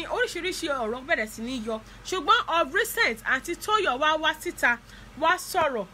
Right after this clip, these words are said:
Ọ̀rọ̀ ẹnu wọn síta lórí ọ̀rọ̀ òṣèré nípa pípa máa ṣeré síta. Àǹtí Tóyọ̀ ní,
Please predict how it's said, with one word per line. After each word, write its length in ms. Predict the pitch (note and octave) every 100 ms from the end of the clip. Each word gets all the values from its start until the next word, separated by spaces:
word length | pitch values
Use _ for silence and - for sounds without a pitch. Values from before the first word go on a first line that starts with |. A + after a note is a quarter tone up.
| - -
Ọ̀rọ̀ 280 | C4+ E4 F#4+
ẹnu 180 | G4 F#4 F#4
wọn 140 | F#4
síta 380 | - G#4+ G#4 D4+ C#4+ - -
lórí 260 | B3+ F4+ F#4
ọ̀rọ̀ 340 | D4+ A#3 B3+ B3+ C4 -
òṣèré 720 | C4+ B3+ - C#4+ C4 C4 D#4 F4+ - -
nípa 300 | C4 D4 C4+ C4
pípa 280 | D4+ D4+ C4
máa 220 | B3 B3+ A#3
ṣeré 480 | - C4+ B3 C#4 D#4+ D#4+ - -
síta. 440 | - F4+ E4+ C#4 A#3+ - -
Àǹtí 240 | - D#4 A#4+
Tóyọ̀ 320 | A#4+ A#4 F4
ní, 140 | E4